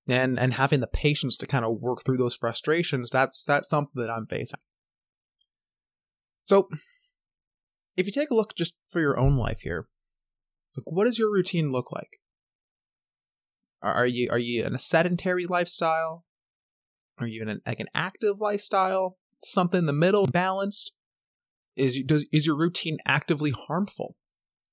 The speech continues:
for yourself? Like, be, be honest with yourself here, right? 'Cause i-, if we're not honest with ourselves of what we're doing and how that can affect us, it,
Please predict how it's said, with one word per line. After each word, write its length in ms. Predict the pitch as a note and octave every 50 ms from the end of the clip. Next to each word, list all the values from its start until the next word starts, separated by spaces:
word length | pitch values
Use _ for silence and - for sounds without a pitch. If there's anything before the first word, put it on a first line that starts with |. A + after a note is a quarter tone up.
| _ _ -
for 80 | A#2+
yourself? 320 | A2+ A2 - - - - A2
Like, 160 | A2+ A#2 -
be, 100 | D3+ -
be 180 | - G3+ A3
honest 320 | A3+ G#3 G3+ G#3 F#3+ - -
with 100 | B2+ A2
yourself 320 | A#2 - - - - - -
here, 120 | - - -
right? 260 | - - D3+ D#3+ -
'Cause 300 | - G2+ F#2+ - - - _ _ _ _ _ _ _ _ _ _ _ _ _ _ _ _ _ -
i-, 40 | C3+
if 180 | A2+ C3+ D3 D#3
we're 60 | E3
not 160 | F3 F3 B2+
honest 280 | B2 C#3+ D3+ D#3 D3+ -
with 100 | C#3 A#2
ourselves 440 | A2+ - - G2 G2+ G2+ A2 A2+ A#2
of 160 | A2 G2+ - - - _ _ _ - B2
what 240 | A#2 A#2+ B2+ - -
we're 200 | A2+ B2 C#3+ D#3+
doing 460 | C#3+ - - - - C#2+ - D#3 F3 - _ _ _ _ _ _ _ _ -
and 120 | A2 A2+
how 200 | A2+ A#2+ A#2 A2
that 220 | G#2+ A2+ A#2 -
can 140 | - B2+ A2
affect 380 | G#2 - - D3 D3 D3 - -
us, 300 | A#2 G#2+ G#2 - - - -
it, 160 | A#2 -